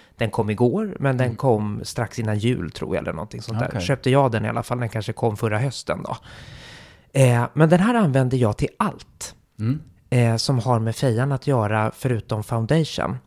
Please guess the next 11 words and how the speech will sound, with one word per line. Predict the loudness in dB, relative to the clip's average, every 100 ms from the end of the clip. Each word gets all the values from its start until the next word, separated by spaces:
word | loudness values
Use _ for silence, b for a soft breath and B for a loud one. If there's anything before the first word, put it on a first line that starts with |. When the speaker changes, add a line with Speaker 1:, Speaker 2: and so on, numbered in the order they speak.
| _ b b b b b
Speaker 1:
Eh, | 0 2
jag | 2 2
använder | 2 0 0
den | 0 0 -2
som | -6 -2 0 0 -2 -4 -2
ögonskugga, | -2 0 0 -2 -2 -2 -2 -4 -4
jag | -2 0
använder | 0 0 -2
den | -2
som | -4 -6 -8
contouring | -4 -2 -2 -2 0 2 0 -4